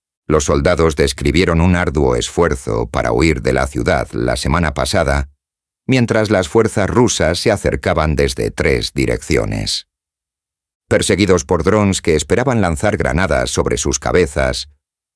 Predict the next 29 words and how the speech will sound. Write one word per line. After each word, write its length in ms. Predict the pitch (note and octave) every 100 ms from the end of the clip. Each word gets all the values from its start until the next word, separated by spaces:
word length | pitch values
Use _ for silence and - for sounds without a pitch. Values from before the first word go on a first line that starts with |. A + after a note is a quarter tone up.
| -
alcanzados 560 | A#2 A2 G#2 D#3 D#3
por 180 | - E2
morteros 720 | C2 - - A#2+ B1 A#1 -
y 80 | B1
cohetes 680 | - C2+ B2+ - A#1+ A#1+ -
y 40 |
amenazados 580 | C#2 C#2 C2+ G#2+ E2 C#2+
de 100 | C2
muerte 300 | F2 F#2 D#2
instantánea 880 | D2+ - C#2 C2+ G#2+ F#2 E2 D2+ - _ _
por 160 | - B2
una 260 | F#3 E3 -
potente 640 | C2 C2 C3+ C3 A2+ G2+
bomba 580 | D#2+ A2 G2+ E2+ E2+ D2+
teledirigida, 1120 | F2+ D#2 C#2+ C#2+ C2 A#1 - A#2+ G2 F#2+ F2+ _ _ _ _ _ _ -
los 200 | A#2+ -
soldados 480 | A#2 A#2+ G#2+ G2+
ucranianos 540 | G#2 E2 F2 G2 F#2+ F2
dijeron 460 | D2 - F#2 F2+
que 160 | E2+ -
para 200 | A#2+ F#2+
algunos 520 | C#2 G2 F#2 E2+ - _ _ _ -
la 180 | C#2 E2+
única 360 | D#3 D3 A#2
forma 360 | - B2+ A2+ G2
de 120 | D#2
salir 380 | C2+ D#2 G#2+ F2+
de 180 | C#2 A#1+
Vuhledar 720 | C2 B1+ A#1 G2 G#2 F2 D2+